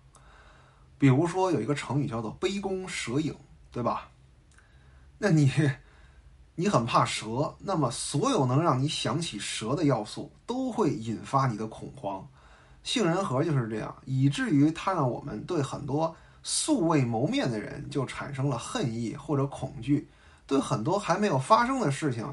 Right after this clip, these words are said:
就已经加以判断，呃，想象到了非常消极的结局，导致你不敢去尝试。啊，这是一个非常可悲的事情。那么这书里写，这本质上是用过去取代了现在。你沮丧的原因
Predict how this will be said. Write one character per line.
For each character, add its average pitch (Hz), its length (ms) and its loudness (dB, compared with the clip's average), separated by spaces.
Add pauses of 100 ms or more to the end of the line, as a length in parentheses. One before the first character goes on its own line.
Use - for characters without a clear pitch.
就 135 160 -2
已 104 60 -6
经 101 200 -8
加 143 220 2
以 110 80 -2
判 107 320 -6
断， 101 240 -6 (520)
呃， 107 200 -4
想 110 260 -2
象 139 160 2
到 135 140 6
了 120 80 -2
非 143 140 0
常 139 160 2
消 156 260 2
极 127 100 0
的 117 140 -2
结 107 240 -4
局， - 320 -10 (100)
导 104 200 -4
致 127 100 -4
你 110 140 -4
不 135 160 -6
敢 - 180 -4
去 - 140 -14
尝 - 280 -12
试。 - 240 -10 (460)
啊， 110 160 -2
这 233 180 -4
是 180 120 0
一 - 20 0
个 175 100 0
非 226 200 -2
常 190 120 0
可 - 160 -8
悲 208 220 0
的 170 100 -2
事 135 160 -8
情。 - 140 -12 (580)
那 214 140 4
么 175 80 4
这 160 140 4
书 160 160 -2
里 170 120 6
写， - 380 -4
这 220 100 0
本 104 300 -2
质 151 140 0
上 156 200 4
是 170 200 -4
用 147 180 4
过 160 220 2
去 131 380 -2
取 - 260 -8
代 - 160 4
了 107 100 -2
现 107 320 -4
在。 117 240 -4 (460)
你 226 180 2
沮 127 320 0
丧 226 220 4
的 131 80 4
原 117 200 0
因 123 300 -2